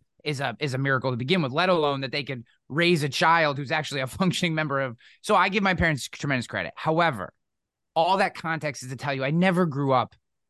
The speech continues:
with any kind of business or entrepreneurial or financial education.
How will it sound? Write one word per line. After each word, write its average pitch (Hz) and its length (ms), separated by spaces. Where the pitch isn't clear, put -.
with 139 180
any 156 220
kind 143 280
of 120 200
business 170 580
or 135 60
entrepreneurial 139 880
or 117 60
financial 120 420
education. - 500